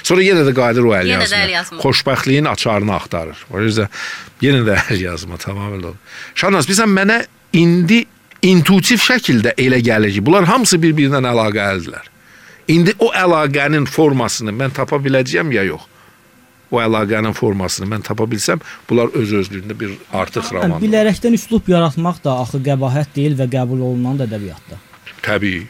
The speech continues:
Speaker 1: təbii. Hər adamın öz üslubu olur. Amma mən deyim ki, mən bilərəkdən üslub yaratmağa, belə deyək də, çalışmıram. Yəni, ola bilər ki, mən elə ona görə də belə gec başladım. Mən təxminən nəsrə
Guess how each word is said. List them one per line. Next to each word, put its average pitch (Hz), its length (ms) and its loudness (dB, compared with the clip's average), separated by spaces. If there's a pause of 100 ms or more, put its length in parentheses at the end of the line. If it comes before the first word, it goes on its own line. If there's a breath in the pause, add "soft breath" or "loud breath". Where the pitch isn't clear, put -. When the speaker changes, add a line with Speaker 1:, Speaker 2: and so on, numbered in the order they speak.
(200)
Speaker 1:
təbii. 98 420 -6
Hər 107 200 0
adamın 104 320 -6
öz 92 160 -8
üslubu 98 400 -10
olur. 92 240 -8
Amma 123 80 -6 (120)
mən 151 100 -2
deyim 151 180 0
ki, 139 80 -8
mən 143 240 -4
bilərəkdən 131 560 -2 (880 loud breath)
üslub 156 480 -4
yaratmağa, 127 800 -2
belə 139 240 -4
deyək 110 220 -8
də, - 20 -10
çalışmıram. 127 720 -4 (240)
Yəni, 131 240 -4
ola 165 160 0
bilər 180 160 0
ki, 151 160 -4
mən 147 160 -2
elə 143 80 -2
ona 147 160 -2
görə 107 240 -6
də 104 80 -6
belə 107 160 -6
gec 104 240 -4
başladım. 101 320 -10
Mən 117 160 -10
təxminən 131 400 -6
nəsrə 131 400 -2